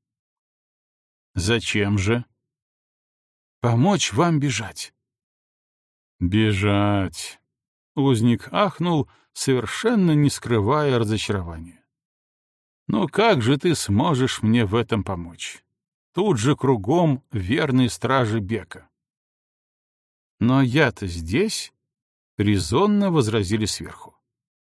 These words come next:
«Я пришел с верными людьми. Мы лишь выжидаем момент. Как только воины моей сотни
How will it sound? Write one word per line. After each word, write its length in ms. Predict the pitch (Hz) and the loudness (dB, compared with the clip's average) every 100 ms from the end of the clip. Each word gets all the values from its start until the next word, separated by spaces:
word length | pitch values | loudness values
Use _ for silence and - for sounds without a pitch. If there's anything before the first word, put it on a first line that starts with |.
| _ _ _ | _ _ _
«Я 300 | 85 107 226 | 0 2 2
пришел 720 | 220 131 98 - 143 196 196 - | 0 -2 -2 -2 -2 0 -2 -6
с 220 | - - | -10 -4
верными 460 | 92 135 147 160 143 | 0 0 2 2 2
людьми. 540 | 156 135 165 160 107 _ _ _ _ _ _ - | 0 0 2 2 0 _ _ _ _ _ _ 0
Мы 180 | 226 | 2
лишь 400 | 214 196 - - - | 2 2 0 -6 -2
выжидаем 600 | 131 135 151 160 185 170 | 0 2 2 2 2 2
момент. 640 | 170 160 170 127 95 - _ _ _ _ | 2 2 2 2 -2 -8 _ _ _ _
Как 220 | - 120 - | 0 0 2
только 400 | 151 139 143 113 | 0 2 0 0
воины 460 | 90 156 156 127 | 2 2 4 4
моей 260 | 113 120 113 | 4 2 -2
сотни 600 | - 170 156 127 123 | -4 -4 -2 2 2